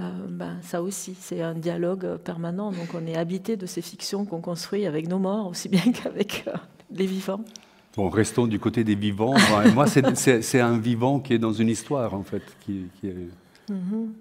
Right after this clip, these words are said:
Speaker 1: Par exemple, est-ce qu'il y a quelque cho-, un moment de, de blocage ? Parce qu'au fond, comme dans, comme dans, dans tout récit, hum, quand, quand on vient consulter, euh, un tarologue, c'est un moment de crise.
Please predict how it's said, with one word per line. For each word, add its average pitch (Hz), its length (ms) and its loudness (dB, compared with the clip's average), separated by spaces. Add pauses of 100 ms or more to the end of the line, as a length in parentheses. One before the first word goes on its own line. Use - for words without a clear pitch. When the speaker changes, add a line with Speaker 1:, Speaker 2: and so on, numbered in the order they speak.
(100)
Speaker 1:
Par 175 100 6
exemple, 208 320 0
est-ce 190 80 -6
qu'il - 120 -4
y - 20 0
a 170 40 -2
quelque 196 280 2
cho-, 196 120 -4
un 202 60 2
moment 220 640 2
de, 170 180 -2
de 175 120 -4
blocage ? 214 440 4
Parce 170 140 -6
qu'au - 80 -10
fond, 226 260 -2 (840)
comme 208 180 4
dans, 175 280 0 (100)
comme 185 180 0
dans, 165 180 -6 (600)
dans 160 140 -6
tout 180 180 -8
récit, 175 480 -2 (840)
hum, 170 340 -6
quand, 170 240 -6 (160)
quand 180 300 -8
on 170 80 -4
vient 190 320 0
consulter, 185 680 -6
euh, 175 40 -10 (340)
un 180 160 -12
tarologue, 170 560 -2 (1600)
c'est - 140 -2
un 175 80 4
moment 160 240 0
de 180 120 0
crise. 208 340 -2